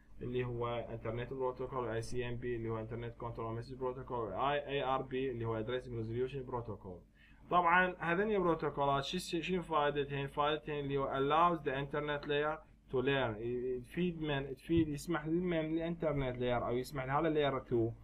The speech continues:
على مود شنو هنا؟ to learn the physical address، على مود يعرف شنو هنا الفيزيكال ادريس، الفيزيكال ادريس مال الجهاز اللي راح يدز بيانات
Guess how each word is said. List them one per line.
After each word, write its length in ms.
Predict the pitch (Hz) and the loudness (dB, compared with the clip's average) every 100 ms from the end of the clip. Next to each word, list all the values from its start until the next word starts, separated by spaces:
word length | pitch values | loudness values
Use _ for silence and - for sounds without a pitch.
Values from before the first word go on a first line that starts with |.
| - - - | -20 -20 -8
على 180 | - 139 | 0 4
مود 120 | 143 | 4
شنو 180 | 139 185 | 2 2
هنا؟ 420 | 175 165 151 147 147 135 135 | 2 4 4 2 0 -2 -2
to 140 | - | 0
learn 540 | 147 156 170 175 175 143 | 4 6 8 8 6 4
the 200 | 147 143 | 2 4
physical 380 | 165 165 165 165 | 2 2 2 2
address، 480 | 135 123 123 107 104 | 2 2 2 0 -2
على 140 | 123 | -4
مود 140 | 127 | -2
يعرف 280 | 151 156 147 | -2 -2 -2
شنو 220 | - 160 | -2 -4
هنا 320 | 156 151 151 135 | -4 -4 -4 -4
الفيزيكال 460 | 127 143 151 151 | -4 -6 -4 -2
ادريس، 460 | 131 131 135 123 120 | 0 0 0 0 -2
الفيزيكال 360 | 117 139 143 | -6 -6 -4
ادريس 320 | 131 139 143 139 | -2 0 -2 0
مال 280 | 135 143 143 - _ - 113 | 2 2 -2 -12 _ -10 -8
الجهاز 480 | 113 127 131 127 | 0 4 6 6
اللي 260 | 123 120 123 | 2 4 4
راح 180 | 120 127 | 4 2
يدز 640 | 120 98 110 113 123 117 | -4 -2 -4 -2 -4 -2
بيانات 500 | 120 120 120 123 110 | 0 2 2 2 0